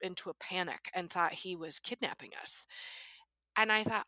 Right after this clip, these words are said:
"Oh my gosh, like, if I hadn't been here, she would just be out of her mind."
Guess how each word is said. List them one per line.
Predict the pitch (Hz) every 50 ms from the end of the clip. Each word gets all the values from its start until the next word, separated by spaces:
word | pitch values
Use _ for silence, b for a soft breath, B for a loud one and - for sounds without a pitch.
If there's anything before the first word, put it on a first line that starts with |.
| _
"Oh | - 269 294 311
my | 269 208 156 160
gosh, | - - 208 240 277 294 294 - - -
like, | 226 196 185 180 - - _ -
if | - 226 208 214 - -
I | - 247 285 330
hadn't | 320 - 311 294 269 233 185 - - _
been | 151 151 170 214
here, | 226 262 277 277 294 330 359 339 B B B B B B B B B B B _
she | - - - - 254 269 302
would | 330 320 285 -
just | - 202 196 196 - - -
be | - 185 170 -
out | 165 175 185 190
of | 185 -
her | - - 175 165
mind." | 151 147 160 147 139 - -